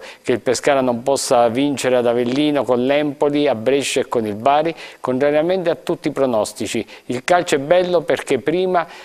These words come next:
ti fa morire di dispiacere e poi ti fa morire di goduria. Antonio, beh, è,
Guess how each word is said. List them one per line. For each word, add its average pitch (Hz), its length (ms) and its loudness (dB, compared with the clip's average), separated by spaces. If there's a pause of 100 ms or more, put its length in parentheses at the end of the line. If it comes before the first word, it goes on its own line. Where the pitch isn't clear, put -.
(140)
ti 135 120 -4
fa 143 160 2
morire 147 440 2
di 135 140 -2
dispiacere 165 640 -2
e 151 60 2
poi 151 200 0
ti 127 120 -10
fa 127 100 0
morire 131 440 0
di 117 120 -2
goduria. 107 580 -4
Antonio, 110 560 -2
beh, 147 200 2
è, - 100 -4